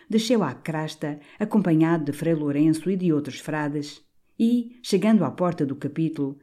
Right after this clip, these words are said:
viu Martim Vasques e Ana Margarida junto à pedra fria de Afonso Domingues, e este, pálido e com as pálpebras cerradas, encostado nos braços deles.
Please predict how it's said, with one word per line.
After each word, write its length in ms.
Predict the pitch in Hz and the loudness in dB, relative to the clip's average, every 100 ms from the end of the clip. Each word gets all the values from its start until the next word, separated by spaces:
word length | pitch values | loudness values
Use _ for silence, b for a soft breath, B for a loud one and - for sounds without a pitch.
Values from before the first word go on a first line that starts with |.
| b b | b b
viu 140 | 247 | 6
Martim 340 | 226 185 208 185 | 6 4 4 2
Vasques 680 | 156 165 175 - 151 131 | 2 -2 -4 -6 -6 -4
e 80 | 151 | 2
Ana 200 | 165 160 | 4 6
Margarida 600 | 147 147 147 147 160 147 | 4 2 0 0 0 -2
junto 300 | 147 190 202 | -2 -2 -2
à 80 | 190 | -2
pedra 320 | 190 175 196 | -2 -2 -4
fria 340 | 196 190 147 | -4 0 0
de 140 | 131 135 | 0 -4
Afonso 380 | 127 170 165 - | -4 -4 -4 -4
Domingues, 640 | 143 151 156 147 147 - b b | 0 2 2 0 -4 -8 b b
e 240 | 247 208 214 | 0 4 4
este, 400 | 214 - 220 220 B B | 2 -2 -4 -6 B B
pálido 560 | - 185 190 170 139 139 | -2 0 2 0 0 -4
e 80 | 135 | -6
com 160 | 147 | -4
as 140 | 143 - | -6 -4
pálpebras 520 | 160 160 160 139 127 | -4 -4 -4 -8 -6
cerradas, 600 | 170 165 156 147 160 160 b b | -6 -4 -4 -4 -6 -8 b b
encostado 560 | 220 226 226 208 135 139 | 0 0 -4 -2 -2 -2
nos 120 | 131 | -4
braços 380 | - 131 - 156 | -6 -8 -8 -6
deles. 400 | 147 143 - | -4 -6 -12